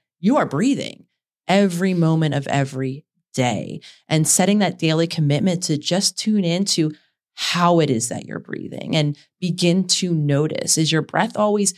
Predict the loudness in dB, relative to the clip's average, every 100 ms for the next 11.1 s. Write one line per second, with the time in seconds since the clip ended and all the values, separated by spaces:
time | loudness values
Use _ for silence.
0 | -10 _ -12 0 0 0 -2 -2 0 0
1 | 0 0 0 0 0 -2 -2 -2 -2 -2
2 | -4 -4 -2 -2 -2 -4 0 2 2 0
3 | 0 0 0 -2 -2 0 0 0 -2 -4
4 | -4 -6 -8 -6 -6 -6 _ _ _ 0
5 | 2 2 0 0 0 -2 _ _ -2 2
6 | 4 4 2 0 0 0 2 4 4 2
7 | 0 -2 0 0 2 0 -6 _ -2 2
8 | 4 2 2 -2 -6 -8 -4 -2 -2 0
9 | 0 0 -2 -2 -4 -6 -4 0 2 2
10 | 0 0 0 0 -2 -2 2 2 2 2